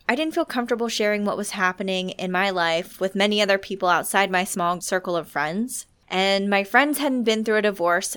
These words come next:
so they really didn't know what I was experiencing either. I know how isolating that after divorce life can be. I hope you learned something new about yourself,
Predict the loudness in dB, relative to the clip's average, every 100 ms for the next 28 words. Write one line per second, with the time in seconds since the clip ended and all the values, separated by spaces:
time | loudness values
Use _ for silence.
0 | -10 0 6 6 6 2 4 2 2 0
1 | -4 0 4 4 4 2 0 -4 -6 -4
2 | -4 -6 -10 -10 -10 -8 -10 -12 _ _
3 | _ _ _ 0 2 2 2 2 -2 -2
4 | 0 2 2 2 0 0 -2 -4 -4 -4
5 | -6 -4 -2 -2 -2 -4 -8 -6 -4 -4
6 | -4 -8 -8 -10 -10 -14 -16 _ _ _
7 | _ _ _ _ _ 0 4 4 4 4
8 | 4 4 0 2 2 4 2 2 -2 2
9 | 2 2 -4